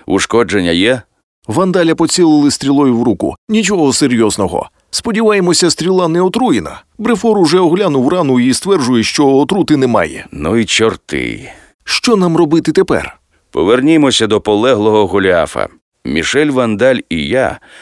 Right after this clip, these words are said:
Speaker 1: вдруге вийшли з вантажівки, щоб обстежити мертвого монстра і трупи кентаврів, які полягли на нашому полі бою. На думку Вандаля, броня Голіафа, так ми охрестили звіра, дуже нагадувала хітин земних комах,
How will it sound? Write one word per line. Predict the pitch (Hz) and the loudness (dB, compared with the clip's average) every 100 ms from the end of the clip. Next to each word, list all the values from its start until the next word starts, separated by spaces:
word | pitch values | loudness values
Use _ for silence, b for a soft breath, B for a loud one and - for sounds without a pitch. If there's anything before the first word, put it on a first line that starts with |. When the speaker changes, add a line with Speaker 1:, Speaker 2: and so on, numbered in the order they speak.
| B | B
Speaker 1:
вдруге | 82 82 127 165 104 | -6 -2 0 2 2
вийшли | 92 107 117 - 87 | 0 0 -2 -4 -4
з | 78 | -4
вантажівки, | 80 76 131 127 76 - 50 50 _ _ | -4 -2 -2 -2 -4 -8 -10 -12 _ _
щоб | - 78 87 | -6 -2 -2
обстежити | 90 - 156 127 143 127 | -2 -2 -2 0 0 0
мертвого | 101 120 104 110 101 113 | 0 -2 0 -2 0 0
монстра | 98 78 - - 64 - | -2 -2 -6 -6 -8 -6
і | 90 | -10
трупи | - 95 78 | -6 -6 -6
кентаврів, | 71 64 - 120 110 107 - _ | -6 -8 -2 0 0 -2 -6 _
які | 78 95 123 123 | -2 -2 -2 -2
полягли | 117 107 92 127 | 0 0 0 0
на | 117 | 0
нашому | 104 92 - 92 85 | -2 -4 -4 -6 -4
полі | 82 76 | -4 -4
бою. | 65 64 52 50 - _ _ _ | -4 -6 -6 -10 -16 _ _ _
На | 67 80 | -4 -4
думку | 87 131 120 110 | 0 -2 0 -2
Вандаля, | 104 101 104 160 85 50 - | 0 0 0 0 0 -4 -6
броня | - 87 101 90 73 | -8 -4 -2 -2 -2
Голіафа, | 76 76 104 135 127 117 _ | -2 0 0 0 -2 -2 _
так | - 107 - | -2 -2 0
ми | 85 | -4
охрестили | - 87 92 87 - 82 69 | -2 -4 -2 -4 -4 -4 -4
звіра, | 76 127 151 143 - _ | -6 -2 0 0 -2 _
дуже | - 78 175 151 165 | -8 -2 0 0 0
нагадувала | 156 139 151 143 139 135 | 0 0 0 2 2 0
хітин | 123 104 104 139 147 120 | -2 -6 -6 -2 0 0
земних | 107 110 123 117 | -2 0 -2 -4
комах, | - 131 139 82 - | -2 -2 0 -2 -4